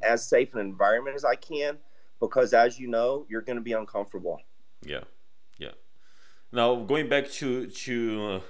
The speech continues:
Speaker 2: uh, to the Masters, uh, in about, uh, you know, continue to make progress. Let's talk a little bit about yourself, because,
Speaker 1: Yeah.
Speaker 2: uh, every time that I, that I see you looking better and better, w-, what, how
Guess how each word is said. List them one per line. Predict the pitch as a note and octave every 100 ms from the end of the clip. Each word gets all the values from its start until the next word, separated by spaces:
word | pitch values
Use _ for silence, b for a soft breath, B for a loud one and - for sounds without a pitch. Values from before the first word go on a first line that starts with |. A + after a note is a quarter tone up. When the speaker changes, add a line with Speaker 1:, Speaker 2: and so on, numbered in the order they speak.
| -
Speaker 2:
uh, | F#2+ F#2 E2
to | -
the | G2+
Masters, | F#2+ F#2+ G2+ G2+ - D#2+ D2 - -
uh, | F2 E2+ D#2+ -
in | F2+ F2
about, | F2+ D#2+ F2+ F2+ - -
uh, | E2+ E2+ E2 D2 b b b b b b b
you | G2
know, | F2
continue | F2+ G2+ F#2 G#2+
to | F#2+
make | G2 F2+ -
progress. | G2 F2+ E2+ D2 -
Let's | F2+ F#2+ -
talk | B2+
a | B2+
little | A2+ G#2+
bit | G2 G2+
about | F2 F#2 F#2
yourself, | F2+ D#2+ - G2 D#2+ -
because, | F#2 - A2+ D3+ -
Speaker 1:
Yeah. | G#2
Speaker 2:
uh, | G2 -
every | A#2 A#2+
time | - A#2
that | G#2+ G2+
I, | A2+ G2+ C#2+ F2
that | G2
I | F#2+
see | F#2+ - A2+ A2
you | G#2
looking | G2+ G#2 G#2 F#2+
better | F#2+ G2+
and | F#2+ F2
better, | E2+ D#2+ D#2+
w-, | F2 F#2 F#2 F#2+ -
what, | - - F#2
how | - B2 B2+ B2+